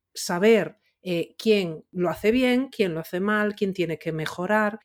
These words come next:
qué puntos o qué focos o qué acciones tenemos que desarrollar y trabajar con nuestros equipos y realizar el desarrollo de estas personas. Primero evalúo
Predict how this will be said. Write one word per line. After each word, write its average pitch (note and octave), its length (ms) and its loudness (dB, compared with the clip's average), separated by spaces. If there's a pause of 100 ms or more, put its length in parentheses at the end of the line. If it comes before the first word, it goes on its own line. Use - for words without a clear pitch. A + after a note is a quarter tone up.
qué G3+ 300 -4
puntos G#3 560 2
o F3 80 -8
qué E3+ 100 -6
focos G3 600 -4
o E3+ 100 -6
qué - 80 -10
acciones F3+ 840 -2
tenemos F3 460 -2
que E3+ 160 -4
desarrollar E3 680 -2
y D#3 80 -2
trabajar D#3 500 -8
con D#3+ 160 -8
nuestros F3+ 380 -8
equipos D4 640 -6
y D#4+ 280 -2
realizar A3 640 2
el A#3+ 220 2
desarrollo F3+ 800 -2
de C3+ 100 -12
estas C#3+ 300 -14
personas. C#3 540 -12
Primero D#3 400 -8
evalúo D4 500 2